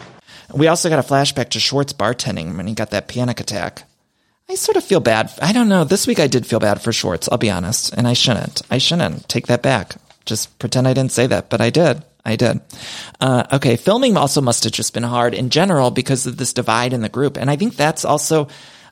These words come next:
uh, one of the problems I'm having. I know we're only two episodes in, but I'm just concerned that the whole season's gonna be this divide, which never works for a show. And I don't know what the answer was. Obviously, I don't fault the cast members for not wanting to film with each other in a lot of these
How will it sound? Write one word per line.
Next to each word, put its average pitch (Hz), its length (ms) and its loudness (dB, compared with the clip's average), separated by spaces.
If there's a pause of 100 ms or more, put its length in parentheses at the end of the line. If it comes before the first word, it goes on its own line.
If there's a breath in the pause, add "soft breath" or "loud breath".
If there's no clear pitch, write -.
uh, 135 240 2
one 165 160 4
of 160 60 4
the 147 40 -2
problems 160 300 2
I'm 147 100 2
having. 143 300 2
I 123 80 0
know 147 100 2
we're 156 140 6
only 156 160 6
two 156 200 2
episodes 135 440 -2
in, 147 220 2
but 135 100 0
I'm 135 120 2
just 185 200 -2
concerned 156 640 0
that 127 100 -2
the 127 80 -2
whole 131 160 2
season's 127 460 -2
gonna 113 160 -6
be 113 120 -4
this 110 240 -6
divide, 113 600 -2 (380 loud breath)
which 160 200 0
never 196 220 4
works 143 400 0
for - 160 -4
a 107 40 -4
show. 113 500 -2 (520 loud breath)
And 151 220 2
I 151 80 2
don't 196 140 4
know 175 60 2
what 156 200 4
the 123 240 2
answer 156 280 0
was. 107 280 0
Obviously, 131 760 -2 (180)
I 147 120 0
don't 160 220 0
fault 143 320 0
the 135 80 -2
cast - 380 -2
members 113 300 -2
for 127 140 -2
not 123 160 -2
wanting 123 260 -2
to 110 80 -6
film 190 280 2
with 156 140 0
each - 180 -2
other 113 180 0
in 113 120 -2
a 113 60 0
lot 113 160 0
of 107 60 -10
these 107 320 -6